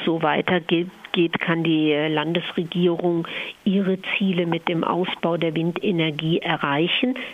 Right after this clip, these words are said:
Dafür müssen aber diese Verfahren sauber sein, müssen unzweifelhaft jeder Überprüfung standhalten, ähm, denn sonst wird sich an anderen Stellen per se der Widerstand gegen Windenergie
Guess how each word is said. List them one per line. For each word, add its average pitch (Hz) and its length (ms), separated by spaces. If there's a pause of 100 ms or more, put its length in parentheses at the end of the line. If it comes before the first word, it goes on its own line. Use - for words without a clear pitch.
(160)
Dafür 175 460
müssen 196 380
aber 202 200
diese 202 320
Verfahren 170 840 (120)
sauber 175 580
sein, 220 360 (420)
müssen 175 760
unzweifelhaft 170 1200
jeder 190 360
Überprüfung 160 720
standhalten, 226 880 (500)
ähm, 175 340
denn 165 220
sonst 165 340
wird 185 160 (100)
sich - 300
an 180 280
anderen 170 440
Stellen 165 440
per 165 260
se 156 200
der 160 200
Widerstand 165 640
gegen 165 280
Windenergie 156 920